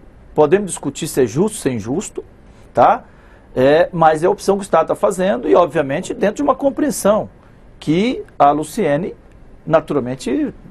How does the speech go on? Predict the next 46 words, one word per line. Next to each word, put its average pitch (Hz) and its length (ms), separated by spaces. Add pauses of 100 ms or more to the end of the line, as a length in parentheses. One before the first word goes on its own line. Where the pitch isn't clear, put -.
já 127 200
expressou 175 460
aqui, 202 360 (520)
ah, 120 320
do 135 100
ponto 143 160
de 139 60
vista 156 180
dela. 196 520
Só, - 200
olha, 120 140
não 147 240
é 165 60
só, 214 400 (180)
não 143 80
são 214 160
só 147 160
os 143 100
militares, 202 380
que - 60
são 208 100
carreira 139 240
de 131 80
Estado, 151 300
que - 60
tem 139 120
importância, 196 600 (260)
que 170 80
defende 165 320
a 147 40
vida, 160 120
que 202 100
defende 202 180
a - 20
cidadania, 208 520 (380)
que 143 60
é 139 40
importante 165 540
pra 170 100
existência 139 420
do 135 60
Estado, 151 440
que 147 100
garante 147 600
o 165 60
funcionamento. 214 640